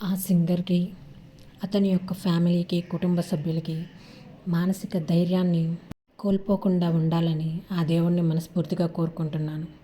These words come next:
వీలైతే వాళ్ళు మళ్ళీ కలిసిపోవాలని కూడా కోరుకుంటున్నాను. మీరేమంటారో కామెంట్ చేయండి. ఈ బంధం నుంచి విడిపోవడం కరెక్టేనా అనేది, కరెక్టా కాదా అనేది కామెంట్ చేయండి.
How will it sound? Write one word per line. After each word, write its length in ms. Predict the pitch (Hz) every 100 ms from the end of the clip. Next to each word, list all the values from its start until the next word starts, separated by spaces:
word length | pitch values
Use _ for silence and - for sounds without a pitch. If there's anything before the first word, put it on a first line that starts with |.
| - - - _ _ 170
వీలైతే 540 | 185 202 202 202 175 165 165 165 - - 190
వాళ్ళు 220 | 180 170
మళ్ళీ 300 | 165 165 185
కలిసిపోవాలని 840 | 185 170 170 - 175 165 160 160
కూడా 200 | 160 165
కోరుకుంటున్నాను. 800 | 165 165 165 160 151 151 151 156 - - - - - 180
మీరేమంటారో 680 | 185 180 185 170 170 170 170
కామెంట్ 420 | 170 160 160 156
చేయండి. 380 | 156 156 147 - - - - - - - - - _ _ _ -
ఈ 160 | 202 190
బంధం 400 | 170 165 175 196
నుంచి 220 | 190 185 180
విడిపోవడం 540 | 170 180 196 185 175
కరెక్టేనా 600 | 165 170 170 - 175 170 170 170 - - - 180
అనేది, 360 | 180 170 160 156 - - _ - -
కరెక్టా 380 | 175 - 180 180
కాదా 360 | 175 160 170
అనేది 400 | 160 160 160 156 165 165 - -
కామెంట్ 340 | 156 156 165
చేయండి. 380 | - 165 156 160